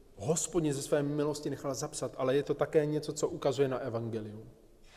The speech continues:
Skrze poslušnost Hospodin obnovuje svůj vztah s jeho lidem. To už jsme někde slyšeli, že?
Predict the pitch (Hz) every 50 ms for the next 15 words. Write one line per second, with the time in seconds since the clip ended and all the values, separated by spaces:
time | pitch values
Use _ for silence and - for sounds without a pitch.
0 | - - - - - - - - - - - - - - - - - - - -
1 | - - - - - - - - - - - _ - - _ - _ _ - _
2 | _ - - - - - 147 123 139 127 - - 151 156 156 - 190 202 202 -
3 | - 220 214 208 208 214 214 208 - - - - - - - - - - - -
4 | - - - 120 160 175 - - - - 165 151 131 120 117 113 113 117 120 131
5 | - - - - - - - - - - - - - 214 208 160 160 160 156 147
6 | 135 120 113 113 107 101 98 95 - - - - - - - - - - - -
7 | - - - - - - - _ _ _ - - - - 139 135 131 - - -
8 | 147 143 143 - - 147 120 113 127 113 107 98 98 95 - - - - - -
9 | - - - - - - - - - - - - 143 147 143 - - - - -
10 | - - - - - - - 170 165 175 170 185 170 175 180 175 170 - 208 151
11 | 123 117 117 120 120 - 175